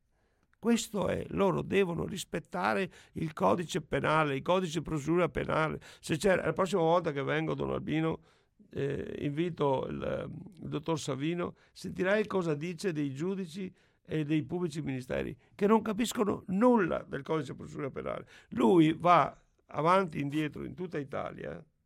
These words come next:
in tutta Italia, da, spazia dappertutto, proprio per difendere gente come me, perché se non c'era lui assolutamente io ero spacciato, ero, come ho detto prima,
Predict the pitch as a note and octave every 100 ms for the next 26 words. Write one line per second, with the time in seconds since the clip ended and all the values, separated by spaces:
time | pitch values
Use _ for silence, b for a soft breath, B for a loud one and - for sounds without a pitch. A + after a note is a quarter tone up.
0 | _ _ D3+ E3+ D#3+ - - - - B1
1 | - _ _ _ - - - D3+ D3 D3
2 | G#1+ - - - F#3 G3 D#3+ F#3+ F#3+ D#3
3 | D3 C3+ E3+ C3+ E3+ G#3 - _ _ _
4 | - A3 F#3 D3+ B2 E3+ C#3+ D#3 - F3+
5 | C#3 B2+ D#3 D3 C3 - C#2+ - - G1+
6 | - E3 _ _ _ _ _ _ _ _
7 | - D3+ E3 D3 B2 D#3+ D3 C3+ D#3+ C3+
8 | B2 - C#3+ C#3+ D3 C#3 - D2 - -
9 | - _ - - C#3 - - - F3 D#3
10 | D3 F3+ E3 - D3+ D#3+ D3+ - B2+